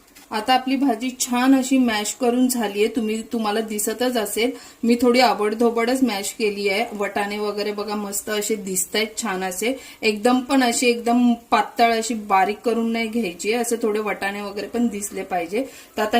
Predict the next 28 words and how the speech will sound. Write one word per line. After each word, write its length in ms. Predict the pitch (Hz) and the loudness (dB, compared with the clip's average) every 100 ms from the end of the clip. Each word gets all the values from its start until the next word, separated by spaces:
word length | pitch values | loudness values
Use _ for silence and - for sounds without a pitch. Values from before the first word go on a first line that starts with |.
| 240 | 2
ही 160 | 247 | 2
भाजी 320 | 262 240 214 226 | 2 0 -2 -4
आपली 240 | - 233 233 | -2 0 0
मस्त 360 | 220 226 - 254 | 0 -6 -4 0
मॅश 400 | 240 202 202 - | 0 -2 -6 -8
करून 280 | 240 226 233 | -6 -2 -2
झालेली 480 | 233 208 185 190 214 | -2 -4 -4 -4 -2
आहे. 360 | 202 180 202 269 - - - | -2 -2 -2 -4 -6 -12 0
तर 60 | |
आता 260 | 208 196 226 | 0 2 0
मी 180 | 240 240 | 2 0
इथे 160 | 233 254 | 2 2
मसाल्यामध्ये 800 | 220 202 208 208 214 208 190 214 | 2 0 -2 -2 -4 -6 -2 -2
हे 280 | 214 240 403 - - - | 2 0 0 -8 -18 -2
टाकणार 400 | 302 302 285 202 | 0 6 6 6
आहे. 300 | 185 170 175 165 - _ _ _ _ | 0 -4 -10 -14 -20 _ _ _ _
मसाले 300 | - 254 240 | -6 -2 -2
पण 200 | 247 269 254 | -2 -4 -4
बघा 260 | 240 254 | -4 -4
किती 300 | 262 254 277 262 | -6 -8 -8 -10
छान 360 | - 247 226 247 | -8 -4 -2 -4
असे 220 | 240 262 | -6 -6
परतले 720 | - 226 208 214 - 226 220 294 - - - | -4 -2 -2 -4 -8 -6 -4 -4 -6 -14 -10
आणि 140 | 202 | -8
बघा 280 | 226 226 240 | -4 -2 -2
मस्त 480 | 240 220 220 - 277 | -2 -6 -8 -8 -4
नॅचरली 640 | 269 247 196 240 240 247 | -2 -2 -6 -4 -2 -2
असा 240 | 262 240 | -2 -2